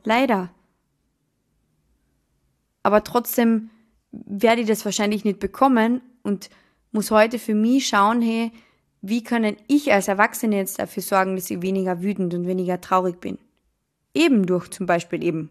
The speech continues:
Grenzen, Klarheit, ehrliches Ausdrücken, Mitteilen, Kommunikation, was auch immer. Weil Wut sagt uns ja nur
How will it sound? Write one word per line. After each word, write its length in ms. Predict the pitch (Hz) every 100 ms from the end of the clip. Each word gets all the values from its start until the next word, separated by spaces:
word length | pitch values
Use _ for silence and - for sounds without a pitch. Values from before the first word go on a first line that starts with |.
| _
Grenzen, 500 | 190 180 - 170 - _
Klarheit, 600 | - 180 165 165 - _ _
ehrliches 400 | 196 196 190 175
Ausdrücken, 680 | 175 180 - 156 - 165 160
Mitteilen, 600 | 214 220 180 170 160 170
Kommunikation, 880 | - 202 196 190 175 185 170 160 -
was 160 | - 233
auch 40 |
immer. 300 | 233 190 165 - _ _ _ _ _ _ _ _ _ _ _ _ _ _ _ _ _ _ _ _ _ _ _ _ _ - - -
Weil 320 | 220 220 180
Wut 300 | 233 302 330
sagt 340 | - 214 214 233
uns 160 | 220
ja 80 | 214
nur 460 | 202 226 233 240